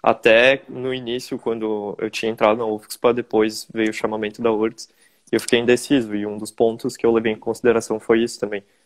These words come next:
de ter a mesma turma, ter o apoio dos colegas, enfim. Tu sabe que sempre que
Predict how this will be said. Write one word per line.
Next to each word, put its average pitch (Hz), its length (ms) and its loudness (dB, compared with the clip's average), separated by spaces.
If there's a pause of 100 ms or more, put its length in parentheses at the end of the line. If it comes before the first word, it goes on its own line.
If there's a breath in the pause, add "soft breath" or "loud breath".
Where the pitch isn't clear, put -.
(340)
de 110 160 -4
ter 104 400 4
a 101 100 0
mesma 107 280 -2
turma, 123 360 2
ter 107 120 2
o 101 40 4
apoio 104 220 2
dos 104 100 -6
colegas, 107 580 2
enfim. 104 300 -8 (640)
Tu 107 120 -6
sabe 110 320 4
que 113 340 0
sempre 113 420 -2
que 117 360 0